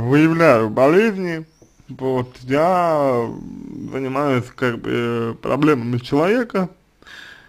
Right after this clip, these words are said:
Вот, я могу сказать, что, конечно, это отклонение, конечно, это девиация, это девиантное поведение.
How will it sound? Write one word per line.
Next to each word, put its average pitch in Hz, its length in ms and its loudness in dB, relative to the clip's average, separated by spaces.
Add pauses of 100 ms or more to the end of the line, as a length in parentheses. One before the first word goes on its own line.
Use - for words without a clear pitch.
(300)
Вот, 127 420 2
я 170 100 0
могу 214 220 4
сказать, 190 480 2
что, 151 840 4 (1800)
конечно, 165 560 4
это 156 220 4
отклонение, 180 800 2 (240)
конечно, 143 500 0
это 101 720 -2
девиация, 160 680 2
это - 160 -4
девиантное 127 560 0
поведение. 165 760 -6